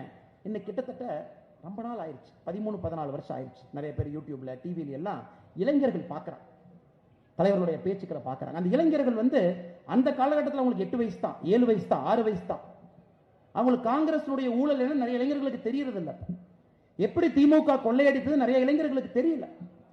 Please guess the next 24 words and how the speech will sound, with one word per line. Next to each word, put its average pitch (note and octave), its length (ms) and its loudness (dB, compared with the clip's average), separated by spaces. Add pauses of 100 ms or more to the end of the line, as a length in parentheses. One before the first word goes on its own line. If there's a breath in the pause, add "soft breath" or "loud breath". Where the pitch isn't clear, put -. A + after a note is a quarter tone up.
(320)
ஏன்னா C4 160 2
அவங்க A#3+ 200 6
இப்பதான் C4+ 300 2
முதல் D#4 260 4
தலைமுறை B3+ 360 4
வாக்காளர்களாக A#3+ 720 0
பதினெட்டு B3 340 2
வயசு, B3 240 0
இருபது B3 220 2
வயசுல B3 280 2
ஓட்டு C4 180 6
போட A3 140 4
போறாங்க F3 280 0
இரண்டாயிரத்தி F3+ 480 0
இருபத்தி E3+ 320 -6
நான்கில். D#3+ 360 -4 (520)
அதனால A3+ 300 2
அவர்களுக்கு E4+ 600 8
இந்த A#3+ 140 4
செய்தியை G#3+ 380 0
சேர்த்த F3+ 320 -2
வேண்டியது D#3 400 -2 (300)
நம்முடைய D3+ 400 0
கடமை. D3 280 -2